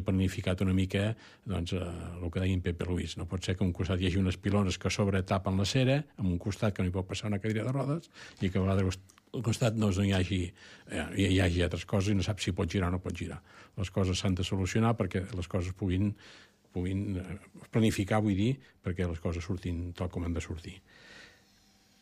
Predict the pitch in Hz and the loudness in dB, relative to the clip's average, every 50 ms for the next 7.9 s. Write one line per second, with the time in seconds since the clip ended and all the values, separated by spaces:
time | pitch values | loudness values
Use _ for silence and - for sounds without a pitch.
0 | _ _ _ _ _ _ _ _ _ - 120 110 110 110 113 - - 127 113 - | _ _ _ _ _ _ _ _ _ 2 4 4 6 4 4 2 -2 -2 0 2
1 | 117 95 87 98 101 104 - - 107 107 92 - 127 135 147 143 131 107 110 104 | 2 2 0 0 -4 -4 -2 0 0 2 2 4 4 4 4 2 2 2 0 0
2 | 101 - 98 - 117 131 143 151 123 - - 135 131 127 123 - - 131 113 - | 0 -2 0 0 2 2 4 2 2 2 2 2 2 2 2 0 0 0 0 2
3 | - 143 113 - 147 139 117 110 113 123 120 110 104 113 104 92 120 127 123 117 | 2 0 0 2 0 0 2 2 2 2 2 2 2 2 2 2 2 2 2 2
4 | 110 110 - 127 117 123 113 107 104 104 98 95 - - 113 113 117 110 101 95 | 0 0 0 0 2 2 2 2 2 2 0 -2 -2 0 2 2 4 4 2 2
5 | 95 90 85 113 104 101 95 104 120 131 127 131 147 147 - - - - - - | 2 0 2 2 2 2 4 4 4 4 4 2 0 -2 -6 -16 -20 -20 -20 -20
6 | - - - - 98 95 98 95 107 110 113 101 - - - 104 101 104 101 98 | -20 -12 -6 -6 -2 0 2 4 4 4 2 2 0 0 2 2 4 4 4 4
7 | 98 95 87 - 120 117 101 85 90 87 85 95 101 107 127 123 98 | 4 2 2 2 4 2 4 4 2 2 2 2 4 4 4 2 2